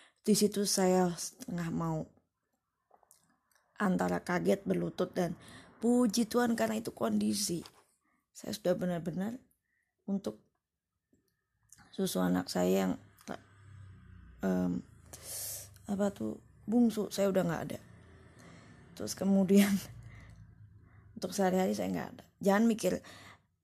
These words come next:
apa tuh namanya, em, apa, T H R dan sebagainya, kalau emang saya nggak ngelayan tuh, saya pikir, "Uang dari mana Tuhan pelihara?" Saya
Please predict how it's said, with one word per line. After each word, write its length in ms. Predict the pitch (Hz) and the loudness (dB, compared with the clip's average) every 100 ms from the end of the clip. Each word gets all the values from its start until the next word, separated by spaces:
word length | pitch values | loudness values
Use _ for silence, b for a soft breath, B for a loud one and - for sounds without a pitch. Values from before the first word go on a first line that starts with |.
| _ _ _ _ _ _ _ _ 185 | _ _ _ _ _ _ _ _ -8
apa 100 | 208 | -4
tuh 80 | 208 | 0
namanya, 400 | 208 202 208 214 - | 2 2 2 0 -2
em, 340 | 190 185 180 - - - _ _ _ _ _ _ _ _ - - - | 0 2 2 0 -2 -6 _ _ _ _ _ _ _ _ -2 -2 -6
apa, 240 | 117 143 - _ _ _ _ _ _ _ _ _ _ _ _ _ b b b b b - | -4 -6 -8 _ _ _ _ _ _ _ _ _ _ _ _ _ b b b b b -2
T 80 | |
H 80 | 196 | 4
R 320 | 208 196 226 | 6 8 6
dan 80 | 214 | 4
sebagainya, 400 | 208 196 190 208 | 4 4 4 4
kalau 160 | 202 160 | 2 2
emang 160 | 175 | 0
saya 160 | 175 170 | 0 0
nggak 120 | 170 160 | 0 0
ngelayan 180 | 165 - | -2 -4
tuh, 80 | - | -8
saya 160 | - | -12
pikir, 160 | - - - B B B B B | -10 -12 -12 B B B B B
"Uang 240 | - 175 170 | -4 -2 0
dari 160 | 160 | 0
mana 320 | 160 214 269 285 | 2 2 0 0
Tuhan 240 | 269 262 | 0 0
pelihara?" 320 | 254 262 277 | 0 -2 -4
Saya 160 | 277 | -10